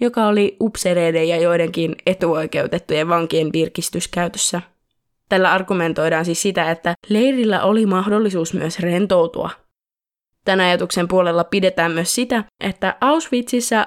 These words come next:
ilmeisesti oli myös urheilutapahtumia, teatteri, näytelmäkerho, kanttiini ja bordelli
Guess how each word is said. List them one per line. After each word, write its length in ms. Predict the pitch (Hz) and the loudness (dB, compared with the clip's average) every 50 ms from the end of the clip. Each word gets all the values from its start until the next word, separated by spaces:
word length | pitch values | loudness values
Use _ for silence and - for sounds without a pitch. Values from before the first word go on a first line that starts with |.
| - _ - | -4 _ -4
ilmeisesti 680 | - 220 220 208 190 185 180 180 180 - 185 175 - - | 0 0 2 2 2 2 0 -2 -2 -2 -4 -4 -2 0
oli 260 | 202 220 247 269 285 | 2 2 4 4 4
myös 340 | 262 220 202 190 185 - - | 4 4 2 2 0 -2 0
urheilutapahtumia, 1160 | 226 233 247 262 262 269 247 233 240 233 220 - 226 208 - - 208 202 202 202 196 190 185 - - _ | 0 2 2 2 2 2 2 2 0 0 0 0 -2 -4 -2 -2 0 0 2 0 0 -2 -4 -6 -8 _
teatteri, 720 | - 196 208 214 208 196 190 - - 202 202 196 196 196 185 | 0 2 2 4 2 2 0 -2 -2 -2 0 2 2 2 2
näytelmäkerho, 880 | 185 180 190 185 180 185 180 180 175 170 - 175 175 170 175 175 170 | 2 4 2 2 2 2 2 2 0 0 0 0 0 0 0 -2 -2
kanttiini 720 | - 175 175 180 175 - _ 175 170 165 165 160 160 - - - | 0 2 2 2 0 -2 _ -2 -2 0 0 0 -2 -4 -4 -4
ja 100 | 180 175 | -4 -2
bordelli 720 | 180 190 196 196 190 175 165 160 160 160 160 160 160 160 | 0 0 2 2 2 0 0 -2 -2 0 0 0 0 -2